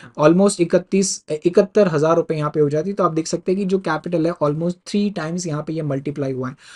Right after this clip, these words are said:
अब आप बोलोगे, "सर, ये दस लाख रुपए इतने ज़्यादा तो मुझे नहीं लगाने हैं," लेकिन आप ये भूल रहे हो, ये जो दस लाख आपने लगाए या दस लाख रुपए के जो स्टॉक आपने पसंद, अ, जो आपने पसंद किए और उसमें जो इन्वेस्टमेंट किया है, उसको तेईस साल लगे। तेईस साल यानी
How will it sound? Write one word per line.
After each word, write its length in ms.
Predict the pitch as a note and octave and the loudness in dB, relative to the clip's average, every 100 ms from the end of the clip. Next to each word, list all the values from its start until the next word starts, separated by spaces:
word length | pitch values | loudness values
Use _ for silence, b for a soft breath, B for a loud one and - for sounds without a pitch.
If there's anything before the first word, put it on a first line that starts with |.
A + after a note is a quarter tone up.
| B - | B 0
अब 140 | E3+ | 6
आप 100 | F#3 | 6
बोलोगे, 320 | G3+ G3+ G3 | 6 4 4
"सर, 160 | G3 G3+ | 4 4
ये 120 | G3+ | 2
दस 320 | D#3+ E3+ F#3+ | 4 2 2
लाख 240 | D#3+ F#3 F#3+ | 0 0 0
रुपए 180 | F#3 | 2
इतने 260 | F3+ F3+ F#3+ | 2 2 -2
ज़्यादा 240 | F3 E3 | 0 0
तो 120 | F#3+ F#3+ | 0 0
मुझे 180 | E3+ F3+ | 0 -2
नहीं 180 | D#3+ F3+ | -2 -2
लगाने 320 | E3 E3 E3 | -2 -4 -8
हैं," 100 | A3+ | -6
लेकिन 200 | D#3 E3 | -4 -4
आप 160 | E3+ E3 | -4 -2
ये 80 | E3 | -2
भूल 220 | C#3+ F3 | 2 2
रहे 120 | E3 | 2
हो, 60 | D#3 | 0
ये 140 | E3 | 0
जो 120 | E3 | -2
दस 240 | D3 D3+ - | 0 0 0
लाख 180 | E3+ D#3+ | 0 -2
आपने 220 | D#3 D#3 | -6 -4
लगाए 440 | C#3 C3+ D#3 G#3 B3 b b b | -4 -2 -2 -2 -4 b b b
या 60 | E3+ | 0
दस 240 | E3 F#3 | 4 4
लाख 160 | G#3 F#3+ | 4 0
रुपए 220 | F#3 F3+ | 2 2
के 220 | D3+ D#3 G#3 - | 2 -2 -6 4
जो 80 | F#3 | 6
स्टॉक 360 | G3+ F#3+ A3 A3 | 6 6 6 6
आपने 240 | G3+ G#3 | 2 2
पसंद, 440 | G3 E3+ G3+ G3 | 2 0 0 -2
अ, 120 | D#3+ D3+ | -2 -2
जो 160 | D3+ | 2
आपने 320 | E3+ E3+ F#3 | 2 2 -2
पसंद 440 | F#3 - - G3 F#3+ | -2 -2 0 2 2
किए 180 | F#3+ F3+ | 6 8
और 160 | F3+ | 8
उसमें 220 | F3 F3+ | 4 0
जो 100 | F3 | 2
इन्वेस्टमेंट 500 | D#3+ C#3+ F3+ F#3+ F3+ | 2 4 0 0 -2
किया 160 | E3+ E3+ | 0 -2
है, 60 | F#3+ | -2
उसको 340 | E3+ - G#3+ | -4 0 0
तेईस 520 | G3 D3+ D3+ F#3 F3+ | 0 -4 -2 -2 -2
साल 180 | D#3 D#3 | -4 -2
लगे। 300 | D3 C#3 C#3 | -2 -2 -4
तेईस 400 | B2+ D3 F3+ F#3+ | -4 -2 -2 0
साल 180 | F#3+ F3 | 0 0
यानी 320 | D#3 E3 G#3+ | 0 0 -2